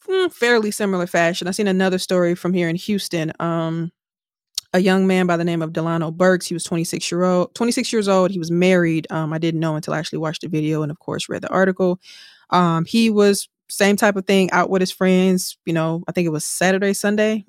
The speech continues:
Um, and they were, um, yeah, just, I guess, ga-, they got drunk. And ironically, they were in his car. His friend,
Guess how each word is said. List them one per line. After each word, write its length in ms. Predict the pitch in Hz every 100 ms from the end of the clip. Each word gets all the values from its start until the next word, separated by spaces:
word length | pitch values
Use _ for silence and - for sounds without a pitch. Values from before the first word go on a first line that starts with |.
| -
Um, 460 | 185 190 185 180 175
and 200 | - 165
they 140 | 175 175
were, 680 | 170 175 170 165 165 165 - _ _ _ _ _
um, 680 | 170 170 160 160 160 156 170 _ -
yeah, 240 | 196 285
just, 200 | 254 214 -
I 60 | -
guess, 220 | 190 202
ga-, 160 | - 180
they 160 | 185
got 180 | 185 185
drunk. 380 | 190 185 180 -
And 420 | 170 175 170 165
ironically, 720 | 180 175 202 240 220 175 165
they 200 | 165 175
were 420 | 175 175 165 160 -
in 100 | 180
his 220 | 170 202
car. 340 | - 196 196 196
His 120 | 180
friend, 400 | - 185 185 180